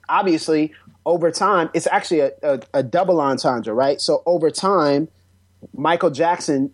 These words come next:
changed his nose, right? And so earlier it was, it was more full and rounder, and then he got a surgery when he became,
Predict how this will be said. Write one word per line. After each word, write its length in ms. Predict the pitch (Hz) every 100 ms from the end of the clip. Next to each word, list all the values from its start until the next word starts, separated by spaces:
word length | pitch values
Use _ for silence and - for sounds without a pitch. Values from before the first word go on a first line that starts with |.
| _
changed 640 | - - 170 151 156 -
his 180 | 165 147
nose, 580 | 156 185 135 92 95 -
right? 260 | 117 139 139
And 120 | 147
so 280 | - 143 135
earlier 480 | 160 185 180 147 143
it 160 | 143 151
was, 420 | 139 139 135 - - _ _ -
it 80 | 143
was 240 | 143 135
more 340 | 143 147 147 -
full 360 | 196 196 147 131
and 220 | 135 131 123
rounder, 640 | 151 175 170 135 120 120
and 160 | 151 135
then 200 | 139 143
he 120 | 139
got 180 | 139 131
a 40 |
surgery 720 | 143 - 240 170 151 143 156 - _ -
when 160 | 139
he 80 | 160
became, 520 | 147 143 165 147 143